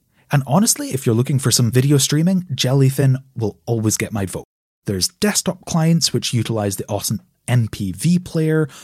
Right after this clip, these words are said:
on all of your usual O S suspect. There's an Android client and even a Fire T V client. That is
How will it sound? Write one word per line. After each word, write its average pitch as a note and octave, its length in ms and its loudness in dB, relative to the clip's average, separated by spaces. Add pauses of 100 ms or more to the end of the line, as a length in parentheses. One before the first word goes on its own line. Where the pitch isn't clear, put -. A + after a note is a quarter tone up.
(140)
on G#2+ 160 -4 (160)
all F3 180 4
of D3 140 2
your A#2 100 2
usual G#2 400 -4
O G2+ 140 -2
S F#2+ 180 -6
suspect. - 800 -2
There's C#3 260 4
an C3+ 100 4 (100)
Android E3+ 580 2
client F3+ 480 -2
and F#3 100 0
even F#3+ 240 2
a E3+ 40 4
Fire E3+ 320 -2
T E3 180 -2
V D#3+ 180 0
client. - 400 -10 (120)
That G3+ 260 -2
is F#2 160 -4